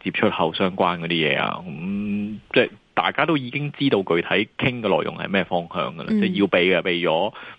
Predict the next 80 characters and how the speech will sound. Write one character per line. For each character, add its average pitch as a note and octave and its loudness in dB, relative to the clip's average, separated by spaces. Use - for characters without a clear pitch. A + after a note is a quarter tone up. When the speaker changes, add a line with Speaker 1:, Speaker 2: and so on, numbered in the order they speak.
Speaker 1:
唔 F2+ -8
關 A#2+ 2
事 A2+ -8
嘅 E2+ 2
就 E2 -2
驚 A2 0
嚟 D#2+ -6
都 F#2 -4
冇 F#2 -2
用， D#2+ 0
都 G2 0
係 E2+ 2
繼 - -6
續 - -12
買。 - -4
噉 C3+ -10
所 C#3+ 4
以 - 4
我 F#2+ 2
覺 G#2+ -6
得 - -20
呢 C3 -8
兩 G2 0
個 F#2 -4
event F2+ -2
已 F2 -8
經 F#2 -8
唔 F2 -2
會， A2 -2
唔 F#2+ -8
會 A2 0
影 A2 0
響， C#3 -2
即 F3 2
係 - 0
唔 F#2 -4
會 G2 0
左 - 2
右 A2 2
個 F#2+ 0
大 E2 0
市 - -6
太 F2 -4
大 E2 2
變 F2 -8
動 D#2 -4
咯。 F2 -10
Speaker 2:
哦， F3+ -2
OK。 E3 0
Speaker 1:
即 A#2+ -4
係 G2+ -4
反 G#2 2
而 B2 0
上 G#2 2
個 A2 0
禮 G#2 2
拜 G2+ 2
點 G#2 -6
解 B2 -2
話 F#2+ 2
會 F2 0
行 F2+ -8
個 F2 -4
range A#2 0
係， E2 2
Speaker 2:
嗯。 A3 0
Speaker 1:
要 B2 6
留 F#2 4
意 G#2 -6
係 G2 -4
星 C#3+ -6
期 G2 -6
四 G2 -2
嗰 F#2 0
個 G2+ -2
P A2+ -2
M G2+ 0
I F2 2
吖 - -2
嘛。 D2+ -6